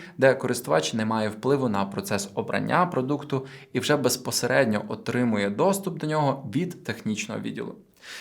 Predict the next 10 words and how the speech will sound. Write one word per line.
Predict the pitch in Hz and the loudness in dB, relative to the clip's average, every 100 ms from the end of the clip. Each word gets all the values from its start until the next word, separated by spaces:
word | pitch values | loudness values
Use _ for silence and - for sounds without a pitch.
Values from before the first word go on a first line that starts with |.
| - | -10
Завдяки | - 180 247 277 | 0 2 2 2
саме | - 220 | 2 2
product-led | 160 104 92 - 123 113 - | 2 2 0 0 0 0 -2
growth | - 220 226 - | 0 2 2 -2
механізмам | 117 113 123 131 139 | 0 0 0 0 -2
такі | 131 - | -4 -10
компанії, | - 110 104 113 107 | -4 -2 0 2 2
як | 98 98 | 2 0
Atlassian, | 101 135 160 151 120 107 - | -2 0 2 2 -2 -4 -4
Slack, | - - 113 117 | -4 0 2 2